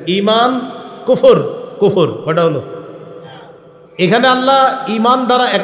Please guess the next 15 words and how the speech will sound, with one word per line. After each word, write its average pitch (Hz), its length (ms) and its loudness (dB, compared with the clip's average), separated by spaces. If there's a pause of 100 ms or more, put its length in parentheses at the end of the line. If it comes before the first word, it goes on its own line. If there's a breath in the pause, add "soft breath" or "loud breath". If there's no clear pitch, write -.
নাম্বার 226 320 -2
বলছে, 202 400 -2 (840)
ইয়াহুদিরা 254 760 2
ঈমান 247 340 2
আনছে 262 300 2
তাওরাতের 185 540 2
উপর, 135 220 -2 (800)
আনার 214 340 2
পর 262 280 4
এরপর 247 400 4
ইনজিল 220 360 2
আসছে, 190 320 2
ইনজিল 202 300 0
আসার 226 320 2
পর 240 160 2